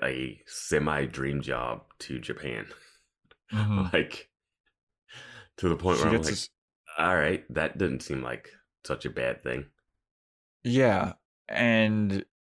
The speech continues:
Speaker 2: yeah, I don't know. I mean, she gets that job, and it's, like, a really good job for her. She's really all about it. Is, like, dating that soup guy, Scott,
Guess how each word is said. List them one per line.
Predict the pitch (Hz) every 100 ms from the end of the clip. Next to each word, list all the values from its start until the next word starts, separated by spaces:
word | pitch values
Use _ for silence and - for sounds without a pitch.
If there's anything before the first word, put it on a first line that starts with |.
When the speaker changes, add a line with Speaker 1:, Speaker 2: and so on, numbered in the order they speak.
| _ _ _ _
Speaker 2:
yeah, | 131 160 135
I |
don't | 175 160
know. | 156 104
I |
mean, | 110 117
she | -
gets | 131 147 -
that | - 151 -
job, | 120 113 110
and | 101
it's, | 92 113
like, | 104 98 -
a | 104
really | 101 117 120
good | 117 101
job | 107 101 98
for | 107
her. | 107 101
She's | 101 107 95
really | 104 107 98 - _ _
all | 101 107
about | 92 92 92 92
it. | 87 - - - _ _ _ _ _ _
Is, | 123 120 107 113
like, | 110 92 -
dating | 110 113 110 101 95 - - -
that | 92 -
soup | - 120 -
guy, | 82 80 87 101 _ _ -
Scott, | - - 101 90 -